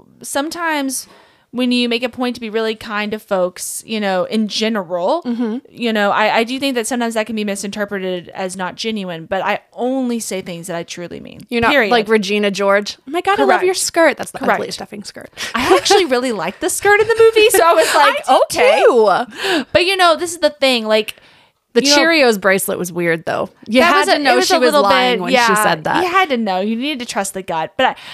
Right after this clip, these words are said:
Speaker 1: you know, my mom always said, "You can always find something nice to say in a situation. And if you
Speaker 2: Hmm.
Speaker 1: can't, don't say anything at all." And, you know, I, I tend to follow that advice.
Speaker 2: It's true.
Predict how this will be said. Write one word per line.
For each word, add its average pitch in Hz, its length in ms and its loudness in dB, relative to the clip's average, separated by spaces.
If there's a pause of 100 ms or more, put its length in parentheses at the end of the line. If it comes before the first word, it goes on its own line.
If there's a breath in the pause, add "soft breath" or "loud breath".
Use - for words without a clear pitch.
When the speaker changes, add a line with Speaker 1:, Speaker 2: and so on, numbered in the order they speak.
(120)
Speaker 1:
you 330 80 -6
know, 349 80 0
my 339 100 0
mom 294 260 2
always 285 280 2
said, 226 240 -2
"You 220 60 -14
can 269 120 -6
always 262 300 -2
find 214 200 -4
something 190 520 -8 (380)
nice 185 400 -6
to 196 140 -12
say 170 480 -8 (100)
in 208 100 -10
a 196 40 -6
situation. 160 720 -10
And 262 140 -6
if 269 60 -6
you 240 80 -8
Speaker 2:
Hmm. 202 60 -6
Speaker 1:
can't, 539 200 2
don't 427 220 -2
say 415 120 0
anything 403 260 -4
at 294 100 2
all." 180 240 4
And, 247 280 2
you 277 80 2
know, 277 320 6
I, 254 280 4
I 262 40 4
tend 254 220 -6
to 247 60 -4
follow 165 240 0
that 123 100 -4
advice. - 340 -10
Speaker 2:
It's - 380 -6
true. 254 640 -4